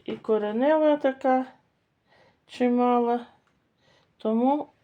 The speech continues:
будемо сьогодні пікірувати. А потім будемо вже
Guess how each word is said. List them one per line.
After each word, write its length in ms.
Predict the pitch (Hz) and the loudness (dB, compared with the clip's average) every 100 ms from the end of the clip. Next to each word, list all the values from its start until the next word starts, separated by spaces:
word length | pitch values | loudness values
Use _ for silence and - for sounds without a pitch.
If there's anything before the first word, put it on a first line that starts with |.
| - | -16
будемо 460 | 214 240 233 240 | -6 -4 -2 -2
сьогодні 560 | 226 233 233 240 240 233 220 _ _ - - _ _ _ _ _ _ _ _ | -4 -8 -4 -4 -4 -6 -12 _ _ -20 -20 _ _ _ _ _ _ _ _
пікірувати. 840 | - 214 214 208 190 180 175 180 - - _ _ _ _ _ _ _ - _ - - - | -8 -6 -6 -6 -4 -4 -6 -8 -14 -20 _ _ _ _ _ _ _ -20 _ -20 -20 -8
А 140 | 247 | -6
потім 440 | 247 339 349 285 | -2 -2 0 -4
будемо 380 | 254 254 254 254 254 - _ _ _ _ _ _ | -2 0 2 0 -2 -12 _ _ _ _ _ _
вже 480 | - - 214 220 220 | -14 -8 -4 -2 -4